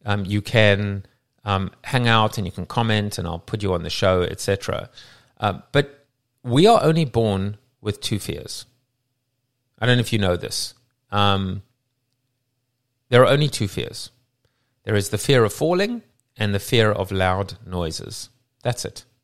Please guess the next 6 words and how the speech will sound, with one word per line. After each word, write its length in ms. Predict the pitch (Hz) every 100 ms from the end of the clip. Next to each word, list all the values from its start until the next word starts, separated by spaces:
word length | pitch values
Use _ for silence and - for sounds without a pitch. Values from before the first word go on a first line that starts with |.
| _ _
Everything 380 | 117 147 151 135
else 260 | 107 107
is 140 | 98 -
learnt, 520 | 107 107 92 - - _ _ _ _ _ _ _ _ _ _
passed 360 | - 117 110 -
down, 440 | 101 87 87 92